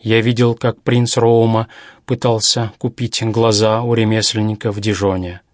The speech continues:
Я заключил сделку с прокуратором Переса. Я схватился за ручки моих приборов и вошёл в состояние бдения. Я ел сласти из далёких миров.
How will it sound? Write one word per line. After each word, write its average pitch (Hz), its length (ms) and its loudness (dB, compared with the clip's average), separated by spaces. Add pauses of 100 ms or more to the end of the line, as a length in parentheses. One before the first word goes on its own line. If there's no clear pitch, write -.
(680)
Я 113 180 2
заключил 127 500 0
сделку 127 460 0
с - 80 -4
прокуратором 120 880 -4
Переса. 98 680 -4 (840)
Я 110 220 0
схватился 123 680 0
за 117 140 2
ручки 117 400 -2
моих 110 400 -2
приборов 113 600 -2 (340)
и 120 100 -4
вошёл 120 360 -2
в - 80 -8
состояние 110 640 0
бдения. 98 720 -4 (720)
Я 101 180 -2
ел 104 240 2
сласти 113 560 -2
из 117 240 -6
далёких 110 500 -4
миров. 101 560 -4